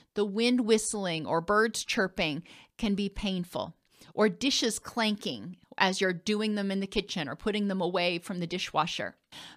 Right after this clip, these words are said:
Ballasts and fluorescent lights have that awful hum, especially the old ballasts or when they're getting ready to go out.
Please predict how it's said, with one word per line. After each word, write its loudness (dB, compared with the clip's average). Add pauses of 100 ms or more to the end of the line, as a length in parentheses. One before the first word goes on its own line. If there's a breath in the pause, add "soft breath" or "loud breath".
Ballasts 6
and 0
fluorescent 4
lights 6
have -4
that 2
awful 8
hum, 2
especially 2
the -6
old 4
ballasts 6
or 0
when -2
they're 0
getting -2
ready 0
to -6
go 0
out. 4